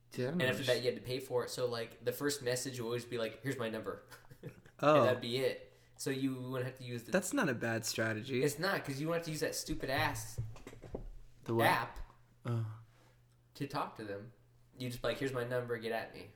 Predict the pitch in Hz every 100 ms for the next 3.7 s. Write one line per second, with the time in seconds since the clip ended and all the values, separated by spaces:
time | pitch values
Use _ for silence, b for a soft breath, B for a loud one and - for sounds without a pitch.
0 | - - 135 113 120 120 - 120 117 120
1 | 123 120 - 117 117 113 110 107 - -
2 | _ _ - 120 117 113 113 117 113 101
3 | 110 110 110 117 110 - 104